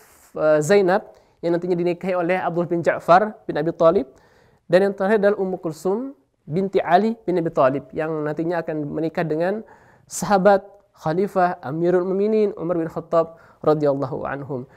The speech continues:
Itulah cucu-cucu Nabi Muhammad sallallahu alaihi wasallam. Setelah kita mengetahui siapakah putra-putri beliau, kita pun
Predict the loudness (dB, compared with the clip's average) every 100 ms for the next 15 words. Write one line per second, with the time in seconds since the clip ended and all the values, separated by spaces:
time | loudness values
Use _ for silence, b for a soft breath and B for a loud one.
0 | b b -10 0 4 6 4 -2 -16 _
1 | _ _ _ _ _ _ _ -4 -2 -2
2 | -2 -6 -2 -2 -2 -4 -6 -4 -4 -6
3 | -6 -6 -4 -4 -2 -4 -2 -4 -4 -6
4 | -10 -8 -8 -8 -10 -10 -8 -8 -6 -6
5 | -6 -6 -8 -8 -8 -8 b b b b
6 | b _ _ _ -6 -2 4 4 4 -4
7 | -2 -2 -2 -2 0 2 2 -2 -6 -4
8 | -2 0 -2 -4 -12